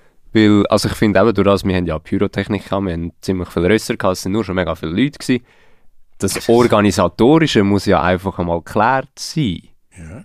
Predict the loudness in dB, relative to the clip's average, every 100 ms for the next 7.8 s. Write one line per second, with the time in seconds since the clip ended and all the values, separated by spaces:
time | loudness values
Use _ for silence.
0 | _ -4 -4 0 0 0 0 2 2 2
1 | 0 2 2 4 2 2 -4 -2 2 4
2 | 2 -2 -8 -2 -2 -2 -6 0 2 2
3 | 2 2 2 4 2 2 -2 -2 -6 -4
4 | -2 0 2 2 0 -2 -2 -4 -6 -6
5 | -4 -2 -4 -2 -2 -2 -4 -6 -4 -4
6 | -4 -6 -14 -10 -8 -6 -4 -4 -2 -2
7 | -2 -4 -6 -6 -6 -6 -6 -12